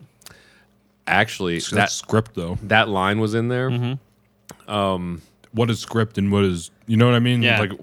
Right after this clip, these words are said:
Speaker 2: in
Speaker 1: Yeah.
Speaker 2: that section, that's hard to know.
Speaker 3: Exactly.
Speaker 1: So that line was in there,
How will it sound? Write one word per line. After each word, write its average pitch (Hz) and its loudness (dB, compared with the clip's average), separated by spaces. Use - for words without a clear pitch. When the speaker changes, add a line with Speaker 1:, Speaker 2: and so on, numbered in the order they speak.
Speaker 2:
in 104 -2
Speaker 1:
Yeah. 107 6
Speaker 2:
that 92 -2
section, 98 -4
that's 95 -6
hard 98 0
to 90 -10
know. 135 -4
Speaker 3:
Exactly. 104 -2
Speaker 1:
So 120 -2
that 135 2
line 202 0
was 208 -2
in 208 0
there, 208 0